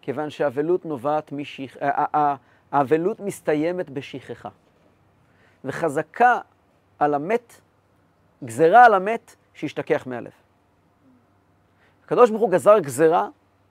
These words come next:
שמתים ישתכחו מהלב. וכשדבר מפסיק לחיות, אנחנו לא מתאבלים עליו. אבל הוא תמיד על דבר חי. ולכן, מכיוון שיוסף היה חי,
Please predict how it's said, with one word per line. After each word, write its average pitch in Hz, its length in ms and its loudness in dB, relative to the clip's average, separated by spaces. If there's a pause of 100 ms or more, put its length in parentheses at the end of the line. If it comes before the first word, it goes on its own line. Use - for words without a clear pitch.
(720)
שמתים 175 640 -4
ישתכחו 220 360 -8
מהלב. 190 300 -8 (1080)
וכשדבר 185 360 2
מפסיק 240 360 -6
לחיות, 185 680 0 (760)
אנחנו 151 180 -8
לא 156 60 -6
מתאבלים 127 400 -10
עליו. 98 140 -20 (1040)
אבל 262 260 8
הוא 254 140 -2
תמיד 196 400 -4
על 185 80 -2
דבר 143 240 -6
חי. - 260 -18 (1160)
ולכן, 220 680 0 (460)
מכיוון 247 560 2
שיוסף 247 540 2
היה 202 160 4
חי, 180 520 -2